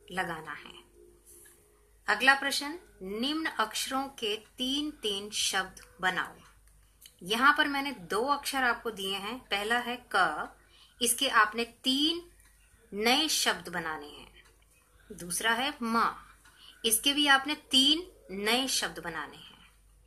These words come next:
अगला प्रश्न है, लाइनों को पूरा करो। जैसे आपने अभ्यास किया था अभी, च के बाद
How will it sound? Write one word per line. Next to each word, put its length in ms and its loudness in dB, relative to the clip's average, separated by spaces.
अगला 260 4
प्रश्न 360 0
है, 300 -2
लाइनों 560 4
को 280 -4
पूरा 360 -6
करो। 1000 -18
जैसे 320 -4
आपने 320 4
अभ्यास 460 0
किया 180 0
था 160 0
अभी, 240 -4
च 160 4
के 80 2
बाद 320 0